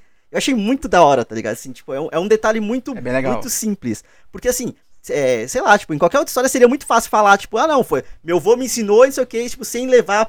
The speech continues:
Speaker 1: tão pra trás, sabe? Assim, sem levar tão pra um con-, pra um contexto ruim, é assim, ruim da história da família, sabe?
Speaker 2: Sim, é, é bem legal isso, e eu achei muito divertido. Eu fiquei, "Caraca, que legal, não sei o que, tipo, que interessante a história desse nó", e aí, tipo, "Não, é mentira, hum, isso nunca aconteceu",
Speaker 1: Mentira,
Speaker 2: tá ligado?
Speaker 1: ele, há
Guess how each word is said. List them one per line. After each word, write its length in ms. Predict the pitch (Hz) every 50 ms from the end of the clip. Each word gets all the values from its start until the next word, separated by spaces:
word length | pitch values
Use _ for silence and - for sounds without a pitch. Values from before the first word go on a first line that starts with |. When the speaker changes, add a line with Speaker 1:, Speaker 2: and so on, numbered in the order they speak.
| - _
Speaker 1:
tão 200 | - 220 233 -
pra 160 | - 208 185
trás, 320 | - 180 185 180 165 139
sabe? 160 | - 135 123
Assim, 180 | 127 - - 127
sem 160 | - - 170
levar 220 | 175 170 170 170 165
tão 200 | - - 175 175
pra 140 | - 196
um 40 | 185
con-, 260 | - - 180 170 160 - _ - - - - _
pra 100 | - 156
um 160 | 160 160 156
contexto 960 | - - 185 170 165 160 160 - - - 180 208 226 - - - 131 110 107 - - - - _ _ _ _ _ - - - - - - - - - - - - -
ruim, 440 | 143 143 - 165 190 226 226 202 175
é 100 | - 127
assim, 200 | 151 151 - -
ruim 640 | 107 - - 165 190 214 202 190 214 240 254 254 233 - -
da 240 | - 156 170 196 208
história 340 | 190 - - 190 185 185 185
da 80 | 175
família, 320 | 170 175 160 160 170 135 120
sabe? 240 | - 127 107 107 - - -
Speaker 2:
Sim, 260 | - - 233 214 165 -
é, 220 | - 131 139 135 139
é 40 | 135
bem 140 | 139 160
legal 340 | 202 226 208 180 175 156 135
isso, 280 | 143 160 165 - - 180
e 160 | 165 165 165
eu 120 | 160 131 151
achei 240 | 156 156 160 - 180
muito 100 | 165 170
divertido. 260 | 185 202 190 - 165
Eu 60 | 139
fiquei, 160 | - - 185 -
"Caraca, 320 | 220 208 214 185 - 185
que 140 | - - 233
legal, 420 | 233 254 202 143 156 196 233 240 220
não 80 | 208
sei 100 | - 190
o 40 | 170
que, 80 | 180 -
tipo, 180 | - 196 165 - - - - -
que 80 | - 180
interessante 460 | 196 214 202 180 - 180 185 - 165
a 20 |
história 260 | - - - 160 156
desse 200 | 160 151 - -
nó", 180 | 147 139 139 143
e 60 | 139
aí, 60 | 135
tipo, 220 | 135 - - 147 143
"Não, 120 | 139 135
é 60 | -
mentira, 380 | 98 107 - - - - - - -
hum, 360 | - 143 139 139 139 139 143 135
isso 120 | - -
nunca 120 | 175 175 202
aconteceu", 320 | 190 190 147 - 285 247
Speaker 1:
Mentira, 340 | 262 277 - 302 302 349 -
Speaker 2:
tá 60 | -
ligado? 200 | - 196 214 208 -
Speaker 1:
ele, 60 | - -
há 180 | 175 202 214